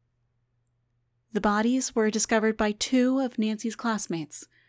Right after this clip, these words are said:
Susan Kidwell and Nancy Ewalt. Sheriff Robinson said the last reported communication with Mister Clutter took place last night about nine thirty P M,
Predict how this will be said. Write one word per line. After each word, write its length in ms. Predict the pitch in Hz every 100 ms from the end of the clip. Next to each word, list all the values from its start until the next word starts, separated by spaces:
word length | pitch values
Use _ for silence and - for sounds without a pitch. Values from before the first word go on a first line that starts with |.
| _ _ _ _
Susan 400 | - 196 175 190
Kidwell 560 | 185 214 226 233 247 240 - - _ _ -
and 100 | 202
Nancy 560 | 190 190 - 214 202 190
Ewalt. 360 | 170 156 - - _ _ _ _ _ _ _ _
Sheriff 360 | - 254 262 254
Robinson 580 | 240 247 240 254 247 - - - _ -
said 320 | - 233 226
the 100 | 240
last 340 | 240 233 -
reported 520 | 240 - 226 226 226
communication 800 | - - 220 233 - 254 - 175
with 260 | 170 170 -
Mister 300 | 180 - 170
Clutter 420 | - 190 202 214 - - _ _ _
took 320 | - 277 294 -
place 480 | - 214 220 -
last 340 | 196 190 202 -
night 300 | 185 208 277 _ _ _
about 300 | - 190 -
nine 240 | 202 208 220
thirty 260 | 214 214
P 220 | 214 220
M, 280 | 208 165 156